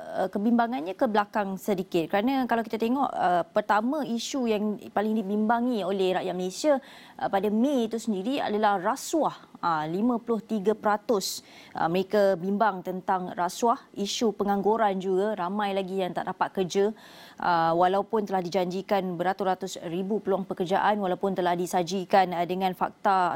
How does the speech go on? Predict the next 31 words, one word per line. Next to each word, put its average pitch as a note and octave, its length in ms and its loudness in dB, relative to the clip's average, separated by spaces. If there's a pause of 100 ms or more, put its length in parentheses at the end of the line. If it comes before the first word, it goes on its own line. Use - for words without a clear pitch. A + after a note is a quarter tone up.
statistik G3+ 480 -4
yang F3+ 160 0
bahawa F3+ 320 2
ramai G#3 240 0
sudah F3+ 240 -4
mendapat F3+ 320 -2
pekerjaan, F3 320 2
tapi D4 320 0 (320)
masih A#3 480 0
ada, A3 640 0
ah, F#3 160 2
masih A3 320 -4
kebimbangan G#3+ 560 0
itu C#4 240 -2
adalah G3+ 320 -2
tahap G3+ 240 -6
tertinggi G3+ 400 -2
sekali. E3+ 320 -2 (320)
covid A#3+ 240 2
sembilan C4 240 0
belas, D#4 160 0
ah, A3 160 0
tempat A#3 400 -4
ketiga, A3+ 400 0 (240)
manakala G#3 240 0
kemiskinan A3+ 800 0
keempat A3 560 0
dan G3+ 80 -2
juga G3+ 240 -2
soal G3+ 560 0
inflasi. G3 720 -2